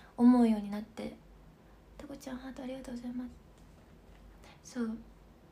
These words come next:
で、私、小学校四年生の時の、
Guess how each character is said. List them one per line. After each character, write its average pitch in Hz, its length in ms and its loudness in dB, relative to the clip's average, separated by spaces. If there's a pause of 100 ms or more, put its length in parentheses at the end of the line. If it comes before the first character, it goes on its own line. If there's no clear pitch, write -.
(580)
で、 240 320 2 (160)
私、 226 360 -2
小 294 260 2
学 311 260 0
校 226 160 0
四 214 160 0
年 262 180 6
生 226 240 -2
の 202 160 -8
時 214 400 -8 (580)
の、 240 380 6